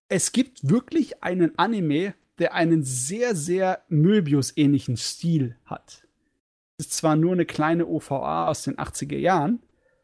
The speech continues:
aber das sieht heute immer noch so viel anders aus. Deswegen habe ich gedacht, ja, rein theoretisch ist es möglich, aber ich weiß nicht, ob's in der heutigen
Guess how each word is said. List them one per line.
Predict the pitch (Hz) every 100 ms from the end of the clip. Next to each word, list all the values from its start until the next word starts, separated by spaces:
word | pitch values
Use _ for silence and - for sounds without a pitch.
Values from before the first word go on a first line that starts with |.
| _
aber | - 147 156 165
das | 151 151 - - -
sieht | 147 127 165 196 -
heute | 180 262 - 151 147 - - _
immer | 214 170
noch | 139
so | - - 196
viel | - 185 -
anders | 190 165 135
aus. | - 156 196 -
Deswegen | 156 165 160
habe | 151 165
ich | -
gedacht, | 147 156 - _ - _ _ _ -
ja, | 143 196 339 381 381 -
rein | 160 233 247
theoretisch | 180 190 262 247 -
ist | -
es | 185
möglich, | 185 214 - 160 180 - _ _
aber | 160 -
ich | 165 -
weiß | 185 -
nicht, | 175 -
ob's | 151 170
in | 147
der | 110
heutigen | 123 214 - 190 143 135